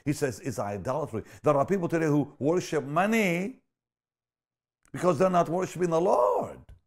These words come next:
They're not honoring the Lord. They're so into their future and into their money, they're not giving to the Lord anymore.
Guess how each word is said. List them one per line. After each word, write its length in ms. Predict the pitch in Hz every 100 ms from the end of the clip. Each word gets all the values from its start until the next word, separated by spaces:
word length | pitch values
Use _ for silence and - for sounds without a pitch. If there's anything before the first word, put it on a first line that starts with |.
| _ _ _ _ _
They're 100 | 156
not 200 | 160 151
honoring 420 | 139 139 131 147 165
the 100 | 185
Lord. 600 | 240 269 247 156 90 69 - _ _ _ _ _ _ _ _ _ _ _ _ 123
They're 240 | 135 123
so 560 | - - 190 180 151 139
into 460 | 156 151 - 123
their 300 | 107 113 92 - _ _
future 680 | - - 156 196 - - 127
and 140 | 113 113
into 320 | 151 156 135
their 160 | 110
money, 400 | 101 120 175 165
they're 180 | 151 139
not 400 | 127 160 156 - _ _ -
giving 320 | 95 240 285 196
to 100 | 151
the 100 | 156
Lord 320 | 220 269 226
anymore. 640 | 147 120 110 95 69 65